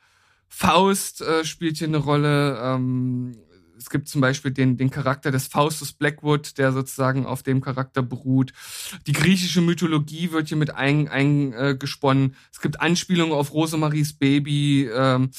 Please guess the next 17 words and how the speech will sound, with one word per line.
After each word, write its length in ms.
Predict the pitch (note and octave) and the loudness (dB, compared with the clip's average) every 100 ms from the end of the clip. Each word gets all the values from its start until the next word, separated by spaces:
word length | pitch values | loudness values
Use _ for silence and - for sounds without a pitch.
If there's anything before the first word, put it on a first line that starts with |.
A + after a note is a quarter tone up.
| - - - - | -18 -20 -20 -20
eine 380 | B2 D3 D3 C3+ | -4 2 4 4
recht 300 | E3 - - | 0 -2 -4
gute 400 | F3 E3+ E3+ E3 | -2 0 2 2
und 180 | D3+ | 0
bekannte 560 | D3+ C#3+ D#3 D#3+ D#3 D3 | -2 -2 0 0 0 -2
Hexendoku 800 | A2+ D#3+ - C#3 D#3 D#3 E3+ D#3+ | -2 -8 -6 -2 0 -2 -2 0
aus 160 | C#3+ D3 | 0 0
dem 100 | D3 | 2
Jahre 300 | C#3+ C#3+ C#3+ | 2 2 0
neunzehnhundertzweiundzwanzig, 1200 | C#3+ D3 D#3 C#3+ - C#3+ C3+ C3 C3+ C#3+ C#3+ C#3+ | 0 -2 0 -2 0 0 0 0 -2 -2 -2 0
Nightmare 380 | C3+ E3 E3 | 2 2 0
on 60 | C#3+ | 0
Elm 240 | B2 D3 | 2 0
Street, 340 | D3+ - D3 C3+ | 0 0 -2 -2
Suspiria, 720 | - D3+ - E3+ D#3+ D#3 C#3+ | -6 -8 -2 0 2 2 0
Supernatural, 1040 | - E3+ D3+ C#3+ D#3 - D#3 D3 C#3+ C#3+ - - - - - - - | -2 -2 0 2 0 -2 2 4 4 0 -6 -20 -20 -18 -18 -18 -10
äh, 120 | - | -2